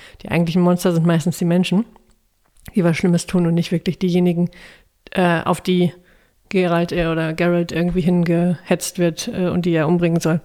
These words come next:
Das ist dann ganz, äh, doch ganz, finde ich, ganz gut umgesetzt. Wer natürlich weder Blut noch Brüste noch, äh, Drachen <laughs> oder Schwerter mag, der ist hier ganz schlecht aufgehoben. Äh, Internet hin oder her. Das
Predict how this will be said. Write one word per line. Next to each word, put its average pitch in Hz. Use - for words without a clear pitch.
Das 170
ist -
dann 165
ganz, 180
äh, 190
doch 185
ganz, -
finde 185
ich, 170
ganz 196
gut -
umgesetzt. 175
Wer 202
natürlich 190
weder 214
Blut 214
noch 208
Brüste 202
noch, 180
äh, 190
Drachen 269
<laughs> -
oder 240
Schwerter 214
mag, 202
der 110
ist 180
hier 185
ganz 185
schlecht -
aufgehoben. 170
Äh, 208
Internet 175
hin 190
oder 170
her. 160
Das -